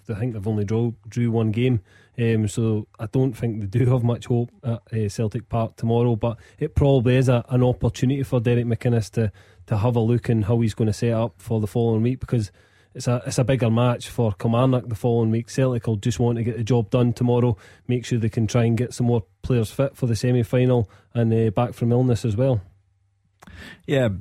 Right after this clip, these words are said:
Speaker 2: um, you know, Celtic, there's no point in getting that draw with Rangers at Ibrox and, uh, all of the, uh, cheering that went on when the Kyogo scored the equalising goal and then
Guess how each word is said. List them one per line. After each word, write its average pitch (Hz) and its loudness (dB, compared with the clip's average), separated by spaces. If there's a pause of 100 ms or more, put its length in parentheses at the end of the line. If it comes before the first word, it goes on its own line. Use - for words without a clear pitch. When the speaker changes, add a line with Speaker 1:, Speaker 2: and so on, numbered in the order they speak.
(120)
Speaker 2:
um, 120 2
you 135 0
know, - -6
Celtic, 156 -2
there's 117 0
no 170 0
point 170 0
in 110 -2 (120)
getting 117 0
that 113 0
draw 113 2
with 107 0
Rangers 110 -2
at - -6
Ibrox 95 -6 (100)
and, 101 -6
uh, 95 -2 (320)
all 113 0
of 92 -6
the, 90 0 (960)
uh, - -8
cheering 135 0
that 101 -4
went 110 -6
on 120 2
when 117 0
the 107 0
Kyogo 120 0
scored 117 -2
the 113 -2
equalising 107 0
goal 107 -2
and 110 -2
then 131 0